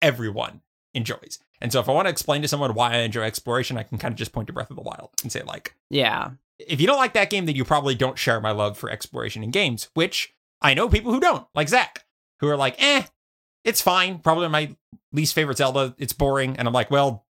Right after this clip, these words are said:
Speaker 1: then you definitely do not share my love of <laughs> exploration in games."
Speaker 2: Yes.
Speaker 1: Um,
Speaker 2: Yes.
Speaker 1: which is fair. Not, it, it, and it's funny when I think about these to realize that my tastes in games are not universal. Like, what makes a good game for me is actually very different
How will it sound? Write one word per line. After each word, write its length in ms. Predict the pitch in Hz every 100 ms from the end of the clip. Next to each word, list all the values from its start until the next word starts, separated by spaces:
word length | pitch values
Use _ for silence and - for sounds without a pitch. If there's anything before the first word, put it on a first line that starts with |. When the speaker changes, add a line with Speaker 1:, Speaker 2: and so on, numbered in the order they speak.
| _
Speaker 1:
then 140 | 127 120
you 100 | 120
definitely 300 | 147 156 143
do 100 | 127
not 180 | 135 139
share 180 | 139
my 100 | 123
love 160 | 113 110
of 80 | 107
<laughs> 80 | 110
exploration 560 | - 147 151 - 131
in 60 | 160
games." 440 | 110 131 123 - -
Speaker 2:
Yes. 480 | 147 135 101 - 139
Speaker 1:
Um, 240 | 104 120
Speaker 2:
Yes. 500 | - 123 - - - 131
Speaker 1:
which 120 | 123
is 140 | 160
fair. 340 | 190 226 - -
Not, 340 | 127 143 190 170
it, 140 | 180 175
it, 140 | 165 -
and 80 |
it's 140 | 165 -
funny 300 | - 226 196
when 140 | 156
I 60 | 131
think 220 | - 220
about 180 | 208 139
these 140 | 123 -
to 100 | 113
realize 460 | 139 147 123 107 - _ _ _
that 160 | 135 127
my 160 | 139
tastes 300 | - 156 -
in 80 | 117
games 280 | 117 135 107
are 100 | 107
not 400 | 104 113 117 -
universal. 600 | 120 117 104 113 - - 110
Like, 140 | 107
what 140 | 131 127
makes 200 | 117 -
a 200 | 104 - _
good 160 | 143 120
game 240 | 127 113
for 100 | 113
me 140 | 120 107
is 100 | 117
actually 280 | 113 104
very 260 | 165 123 104
different 360 | 110 - -